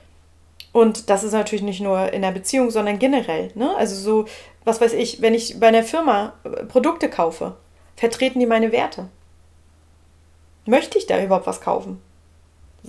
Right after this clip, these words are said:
Also wenn jetzt deine Werte sind, es sollte nachhaltig sein, es sollte fair sein, die sollen aus Liebe heraus, ähm, ihre Firma aufgebaut haben und die Produkte sollen einfach, äh, ja,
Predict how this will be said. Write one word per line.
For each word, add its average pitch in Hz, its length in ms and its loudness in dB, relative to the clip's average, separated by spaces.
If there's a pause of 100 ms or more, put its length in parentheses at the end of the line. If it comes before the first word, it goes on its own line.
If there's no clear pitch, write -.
(420)
Also 214 240 0
wenn 233 120 6
jetzt 240 200 6
deine 226 220 4
Werte 240 280 8
sind, 226 240 -2
es 208 240 -6
sollte 233 260 4
nachhaltig 226 540 0
sein, 180 320 -4 (260)
es - 140 -6
sollte 226 400 4
fair 262 380 2
sein, 185 360 -2 (280)
die 226 80 -2
sollen 233 240 4
aus 220 160 0
Liebe 254 320 2
heraus, 190 640 -2
ähm, 214 260 -6
ihre 208 220 -2
Firma 196 480 -2 (180)
aufgebaut 196 560 -2
haben 185 240 -2
und - 140 -8
die 226 60 -2
Produkte 240 600 0 (220)
sollen 220 220 2
einfach, 240 500 0 (500)
äh, - 320 -16
ja, 202 220 4